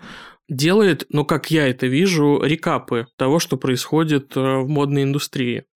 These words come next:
То есть он придумал очень узнаваемый шаблон на кляйновском таком синем фоне, белая надпись, там, не знаю, прямо сейчас на показе Dior Cara Delevingne, грубо говоря.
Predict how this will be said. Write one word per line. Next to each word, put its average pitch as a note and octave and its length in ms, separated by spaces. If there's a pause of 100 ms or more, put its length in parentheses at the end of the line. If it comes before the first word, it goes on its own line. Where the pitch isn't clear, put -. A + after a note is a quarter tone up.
То C#3 80
есть C3 360
он A3 480
придумал D3+ 600
очень C#3+ 300
узнаваемый C3+ 600
шаблон D#3+ 680
на C3+ 280
кляйновском C3 920 (100)
таком B2+ 280
синем B2+ 360
фоне, F#3+ 520
белая C3+ 400
надпись, D#3+ 540 (580)
там, B2+ 200
не C3 100
знаю, B2+ 280
прямо E3+ 320
сейчас - 380
на C3 120
показе C3+ 1000
Dior E3 560
Cara D3 240
Delevingne, B2+ 520 (120)
грубо C3 280
говоря. B2 420